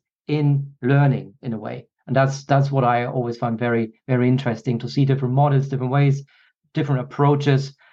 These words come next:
um, and, and, and yeah, to be on this, this journey. So this hasn't really changed for me,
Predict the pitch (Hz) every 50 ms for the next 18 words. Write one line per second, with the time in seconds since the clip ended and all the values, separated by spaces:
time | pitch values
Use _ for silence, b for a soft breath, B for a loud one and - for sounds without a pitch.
0 | b b b - 135 131 127 127 127 123 127 135 - - 131 127 127 127 123 131
1 | - - 127 131 127 - - 143 131 139 139 - - _ - 139 143 151 120 110
2 | - 127 110 131 131 135 123 120 117 123 117 - - - 131 - - 151 143 135
3 | 120 113 110 135 156 143 143 202 226 226 - 240 226 214 214 185 185 170 160 139
4 | 139 - 170 156 156 151 139 135 135 117 113 110 110 -